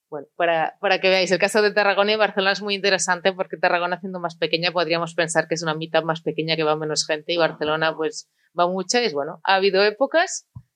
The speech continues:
de nuestras cien, doscientas personas que pueden tener, eso es lo que puede tener una, una WordCamp, y ya veis que ahora no, somos una, una,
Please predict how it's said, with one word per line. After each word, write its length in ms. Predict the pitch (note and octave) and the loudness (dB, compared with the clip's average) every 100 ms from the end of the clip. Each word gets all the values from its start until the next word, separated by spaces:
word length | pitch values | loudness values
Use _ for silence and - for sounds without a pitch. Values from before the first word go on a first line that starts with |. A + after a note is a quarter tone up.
| - | -12
de 100 | E3+ | -6
nuestras 380 | E3+ - D#3+ - | -4 2 0 2
cien, 200 | F3+ F3+ | 0 0
doscientas 420 | F3 F3+ F3 E3+ | 0 0 -2 2
personas 680 | F3+ E3 G3+ A#3+ E4 - - _ _ _ _ _ _ _ _ _ _ | 0 0 0 2 0 -4 -16 _ _ _ _ _ _ _ _ _ _
que 300 | - E3 D#3 | 0 2 2
pueden 300 | D#3 F3 E3+ | 2 4 4
tener, 480 | F3+ D#3+ D#3+ D#3+ A#2 | 4 2 2 2 0
eso 180 | D#3 E3+ | -2 -4
es 60 | E3 | -4
lo 100 | D#3+ | -4
que 60 | |
puede 220 | D3 D3+ | -2 -2
tener 100 | D3 | -2
una, 260 | C#3+ C#3+ C#3+ | -6 -8 -8
una 260 | D#3 E3 C#3+ | -6 -4 0
WordCamp, 540 | D#3 D#3+ G3 G#3 A3 - | -2 0 -2 -2 -8 -8
y 420 | D#3+ C#3+ C3+ C3+ | -8 -8 -8 -4
ya 80 | C3+ | -4
veis 220 | C3+ C3+ | -2 -2
que 80 | D3+ | 0
ahora 140 | C3+ | 0
no, 180 | C3+ C3+ - | -2 -10 -8
somos 320 | D3 C3+ C3+ | -8 -8 -4
una, 400 | D3 C3+ B2+ E3 | 0 0 -2 -8
una, 680 | - D#3+ C#3 C3+ C3+ C3 C3 | -10 -6 -6 -6 -8 -12 -16